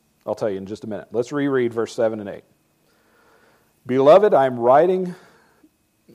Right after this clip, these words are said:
you no new commandment, but an old commandment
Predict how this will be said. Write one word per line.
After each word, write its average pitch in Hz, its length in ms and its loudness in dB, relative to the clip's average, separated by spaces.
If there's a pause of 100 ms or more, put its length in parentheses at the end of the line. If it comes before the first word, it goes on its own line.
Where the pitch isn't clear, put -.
(220)
you 127 520 0
no 127 320 2
new 160 180 0
commandment, 131 600 -8
but 123 140 2
an 127 120 -8
old 175 340 0
commandment 95 520 -12